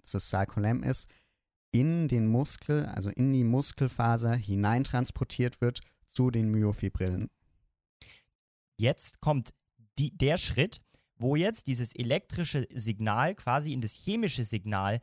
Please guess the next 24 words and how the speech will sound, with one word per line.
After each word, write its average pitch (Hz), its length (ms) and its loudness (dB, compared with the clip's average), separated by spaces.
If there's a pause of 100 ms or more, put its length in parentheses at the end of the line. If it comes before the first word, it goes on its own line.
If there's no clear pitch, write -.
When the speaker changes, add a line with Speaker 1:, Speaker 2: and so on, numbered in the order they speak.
(400)
Speaker 2:
umgesetzt 175 800 -2
wird, 190 180 -2 (200)
was - 240 -2
dann 156 320 0 (420)
eine 139 320 0
Kontraktion 151 680 -2
tatsächlich 95 520 -4
auslöst, 90 420 -4
weil 120 260 0 (260)
die, 113 220 -4 (200)
die, 104 280 -2 (300)
der, 92 260 -2
das, 95 240 -6
der 90 320 -6
elektrische 117 640 0
Reiz, 107 380 0
der 123 140 0
da 117 140 4
jetzt 151 180 -2
im 131 60 -2
Muskel 135 300 0
ankommt, 190 460 -2 (240)
an 113 180 0
sich, 139 380 -2